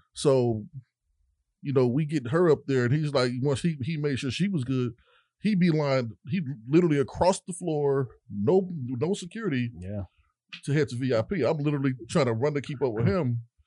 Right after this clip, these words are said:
Speaker 1: You know, like, "Yo, <laughs> I gotta escort you over." He was like, in his words, "If I need security, I'm doing something wrong." He's like, "You know, these are my people. My people, no, nobody should wanna, I'm Jay.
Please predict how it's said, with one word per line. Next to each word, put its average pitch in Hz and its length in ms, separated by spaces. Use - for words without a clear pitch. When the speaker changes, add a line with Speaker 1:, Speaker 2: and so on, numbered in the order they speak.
Speaker 1:
You 147 60
know, 143 60
like, 135 200
"Yo, 160 420
<laughs> 135 320
I 147 80
gotta 135 300
escort 147 300
you 170 80
over." 185 120
He 180 80
was 165 120
like, 120 260
in 113 120
his 160 220
words, 151 480
"If 117 160
I 151 80
need 190 200
security, 117 680
I'm 131 140
doing 110 160
something 90 260
wrong." 92 320
He's 131 100
like, 117 200
"You 147 120
know, 131 100
these 160 240
are 151 40
my 135 100
people. 107 260
My 131 140
people, 127 320
no, 147 240
nobody 143 380
should 131 140
wanna, 123 180
I'm 233 160
Jay. 285 420